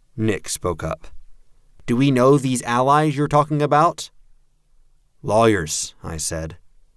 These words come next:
"Lawyers?" "An association of diabolists in suits,"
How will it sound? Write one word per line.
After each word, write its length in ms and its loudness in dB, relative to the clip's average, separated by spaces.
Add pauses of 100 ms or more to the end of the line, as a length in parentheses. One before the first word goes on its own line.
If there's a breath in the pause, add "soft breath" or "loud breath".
(520)
"Lawyers?" 680 4 (1160)
"An 100 -4
association 760 2
of 180 -8
diabolists 840 -2
in 160 -10
suits," 640 -4